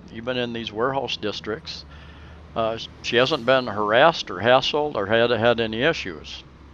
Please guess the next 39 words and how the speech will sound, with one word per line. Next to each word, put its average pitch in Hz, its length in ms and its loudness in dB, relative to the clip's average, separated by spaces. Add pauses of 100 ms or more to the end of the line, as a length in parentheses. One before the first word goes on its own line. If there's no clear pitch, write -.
(100)
Now 90 100 -8
this 110 220 -6
is, 113 240 -8 (120)
this 110 200 -8
used 123 180 -10
to 123 60 -10
be 110 160 -4
a 90 100 -2 (260)
condominium 113 840 0
that 92 120 -8 (220)
you 95 80 -14
could 92 200 -10
rent 101 280 -4
from 92 240 -6
too, 104 320 -6 (340)
uh, 87 400 -6
Aero 127 320 4
Towers. 107 560 0 (680)
But 120 220 -8
I 123 140 -8 (200)
understand 113 600 -6
now 117 220 -2
that 107 240 -8
they, 113 540 -8 (220)
they've - 180 -6
turned 120 220 -6
it 107 80 -12
in 113 140 -10
pretty 110 260 -8
much 104 280 -8
to 98 160 -8
a 104 120 -12 (140)
company 110 560 -2
condo 87 500 -6
where 90 220 -16 (100)
company 101 480 -14 (500)
employees 107 540 -8
live 107 160 -10
there. 101 300 -12